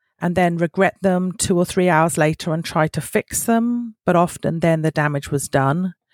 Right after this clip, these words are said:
She made my life very difficult when it came to dating. Um, I remember vividly once she scrubbed my face with,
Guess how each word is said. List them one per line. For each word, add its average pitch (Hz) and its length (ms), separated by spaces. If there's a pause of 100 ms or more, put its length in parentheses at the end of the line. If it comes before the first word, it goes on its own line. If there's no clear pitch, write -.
(580)
She - 180
made 180 220
my 175 120
life 160 300
very 156 300
difficult 160 560
when 160 100
it - 140
came 160 300
to - 120
dating. 175 1000 (280)
Um, 151 540 (680)
I - 60
remember 165 380
vividly 151 440
once 143 320
she 143 540 (460)
scrubbed - 600
my 156 200
face 151 640 (240)
with, 147 520